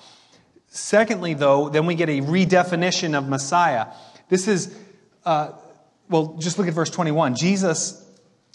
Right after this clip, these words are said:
strictly warned them not to tell anyone. Why not? They found out who he was. He was the Messiah. Peter said, "You're the Messiah." And Jesus said, "Don't tell anybody."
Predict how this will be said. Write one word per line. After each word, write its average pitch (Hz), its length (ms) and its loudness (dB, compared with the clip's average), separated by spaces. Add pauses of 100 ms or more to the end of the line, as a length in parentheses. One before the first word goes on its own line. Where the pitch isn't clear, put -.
(160)
strictly 202 560 0
warned 180 400 2
them 160 140 2
not 151 220 -2
to 160 80 -12
tell 233 340 -4
anyone. 123 460 -4 (1200)
Why 208 220 4
not? 240 240 0
They 175 100 2
found 226 340 0
out 202 180 0
who 214 160 -2
he 170 100 -2
was. 165 520 -4
He 190 140 -2
was 220 160 0
the 190 60 -2
Messiah. 170 560 0
Peter 170 200 0
said, 160 200 -4
"You're 165 140 0
the 208 60 2
Messiah." 139 500 -4 (340)
And 160 160 -2
Jesus 175 260 -4
said, 156 220 -4
"Don't 180 240 -2
tell 175 260 -8
anybody." 113 460 -8